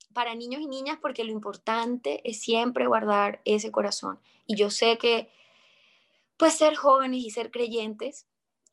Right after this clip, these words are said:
ustedes son católicas, yo soy cristiana, pero siempre he pensado que hay que buscar, como me decía, creo que era Andrés el que me escribía, lo que nos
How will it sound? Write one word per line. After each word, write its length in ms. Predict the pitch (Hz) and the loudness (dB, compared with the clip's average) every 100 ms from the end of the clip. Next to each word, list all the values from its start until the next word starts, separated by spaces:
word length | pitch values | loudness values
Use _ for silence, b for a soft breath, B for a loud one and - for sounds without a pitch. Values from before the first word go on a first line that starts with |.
| _ - | _ -6
ustedes 360 | 254 226 220 | 2 4 4
son 180 | 233 220 | 4 4
católicas, 520 | 226 220 214 214 220 | 4 4 0 0 0
yo 80 | 208 | -2
soy 140 | 214 | -4
cristiana, 420 | 208 214 214 202 202 | -8 -8 -4 -4 0
pero 280 | 196 196 - | -2 -2 -8
siempre 360 | - 226 214 214 | -4 0 0 0
he 20 | |
pensado 420 | 214 208 202 202 | -2 2 4 4
que 240 | 208 208 - | 4 0 2
hay 140 | 214 214 | 0 4
que 100 | 254 | 2
buscar, 460 | 214 214 208 - _ _ _ - | 2 0 0 -2 _ _ _ -6
como 320 | 226 214 208 | -2 0 0
me 200 | 214 208 | 0 0
decía, 320 | 196 - 220 214 | 0 2 2 4
creo 140 | 233 | 4
que 60 | 294 | 4
era 100 | 311 | 4
Andrés 240 | 247 226 | 4 2
el 80 | 214 | 0
que 80 | 214 | -2
me 80 | 208 | -4
escribía, 320 | 214 208 202 | 0 2 4
lo 120 | 208 | 4
que 100 | 214 | 2
nos 120 | 214 | -2